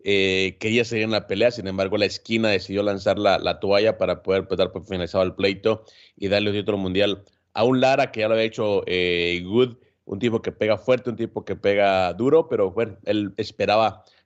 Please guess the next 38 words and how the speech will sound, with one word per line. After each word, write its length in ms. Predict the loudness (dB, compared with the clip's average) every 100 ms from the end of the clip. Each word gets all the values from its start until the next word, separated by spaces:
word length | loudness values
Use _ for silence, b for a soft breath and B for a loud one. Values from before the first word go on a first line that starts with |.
| -4
llevarlo 220 | 2 2
a 40 |
la 80 | 2
distancia, 520 | 0 -2 -2 -2 -2
esperaba, 560 | -6 -2 2 4 4 2
pues, 180 | -2 -2
obviamente 320 | -2 -2 -6
cansarlo 600 | -4 -4 0 0 2 -2
y 300 | 0 -4 -2
el 80 | 0
Bronco, 400 | 0 0 0 -2
pues, 140 | -2 -6
simplemente 500 | -2 0 0 -2 0
le 80 |
dio, 180 | 2 0
pues, 140 | 0 -6
hasta 220 | -6 -6
con 160 | -4
la 100 | -4
cubeta. 520 | -2 0 0 0 -4 -4 b b b
Sin 160 | -2 0
embargo, 500 | 2 4 4 0 -2
eh, 380 | -4 -4 -6 -12 -4
tema 640 | -2 2 2 4 4 0 -4
escabroso, 960 | -10 -4 0 4 2 2 -4 -4 -6 -8
eh, 580 | -8 -8 -10 -12 -14 -8
mi 100 | -8
estimado 380 | -4 2 4
Beto, 480 | 4 4 2 0 -2 -2
tema 320 | 2 2 0
que 220 | -4 -2
creo 140 | -2
que 100 | 0
la 60 | 0
gente 260 | 0 -2 0
también 240 | 0 0
puede 160 | 2 2
opinar, 540 | 2 0 0 0 -4